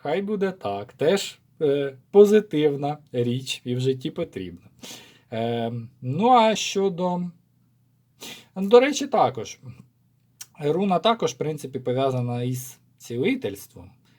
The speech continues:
І вам, в принципі, кажуть, що у вас все буде гаразд і по здоров'ю також. Якщо, відповідно, якщо, якщо якась хвороба вже є, лікування у вас буде вдале, так?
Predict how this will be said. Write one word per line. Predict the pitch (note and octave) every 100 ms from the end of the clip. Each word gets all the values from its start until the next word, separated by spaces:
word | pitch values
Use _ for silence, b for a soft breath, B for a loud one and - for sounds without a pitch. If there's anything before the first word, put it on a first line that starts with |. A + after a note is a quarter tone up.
| -
І | A2+
вам, | F3+ G#3+ F#3+
в |
принципі, | D#3 E3+ F#3 F3+ - D#3 D#3 D#3 D3+ D3+ D3 _ _
кажуть, | C#3+ D3+ C#3+ B2+
що | - A#2+
у |
вас | A#2+ D3 D3
все | C#3+ C3
буде | B2+ B2+
гаразд | A#2+ B2+ D3+ C3
і | B2+
по | C3
здоров'ю | A#2+ C#3 C#3+ A2 F2
також. | E2+ A#2 F#2 - - b b -
Якщо, | B2+
відповідно, | B2 B2+ A2 A2+
якщо, | A2 - A#2 G#2+
якщо | A#2 A#2+ - A#2+
якась | G#2+ - A2 -
хвороба | A2+ A#2 G2+ G2+
вже | G#2 G3 C#4
є, | A#3 A#3 G#3+ G3+ b b _ -
лікування | B2 D3+ D#3 E3+ D#3 C#3+
у |
вас | C3+ B2+
буде | B2+ B2+ A#2
вдале, | A#2 B2 A2+ G#2+ G2+ -
так? | C#3+ E3+ -